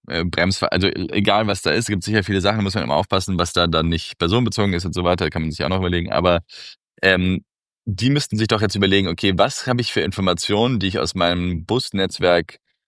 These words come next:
zusammenziehe, die ich vielleicht nutzen könnte, A, einfach um meine eigenen Operations zu verbessern,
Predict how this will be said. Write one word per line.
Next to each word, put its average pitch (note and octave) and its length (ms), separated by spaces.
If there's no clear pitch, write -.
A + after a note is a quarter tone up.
zusammenziehe, A2+ 1000
die G#2 100
ich G2 80
vielleicht E2+ 260
nutzen A#2 260
könnte, G#2+ 420
A, G#2+ 300
einfach F2+ 240
um F2+ 100
meine E2 200
eigenen A2 280
Operations A2 520
zu A2+ 100
verbessern, A2+ 600